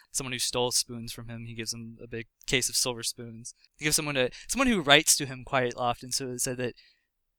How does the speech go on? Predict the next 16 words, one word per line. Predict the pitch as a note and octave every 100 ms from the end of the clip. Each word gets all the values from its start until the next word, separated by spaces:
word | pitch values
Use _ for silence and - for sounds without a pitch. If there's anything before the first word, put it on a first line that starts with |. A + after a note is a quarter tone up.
| _ -
over | E3 D3+ D3 C3+ -
many, | D#3+ F3
many | D#3 D3+
years | C#3+ C#3 C#3 C3
of, | C3 B2
of | B2+ B2+ -
correspondence, | C#3 B2+ - B2+ B2+ B2 - - - _
he | - C#3 D#3+
gave | C#3+ C#3 B2+ _ _ -
her | - C3+ A#2+
a, | A#2 A#2+
uh, | A2+ A#2 D#3+ E3 _ _ _ _ _ _ _ _ -
a, | B2+ A#2
a |
trash | A2+ B2+ -
can, | A#2+ A2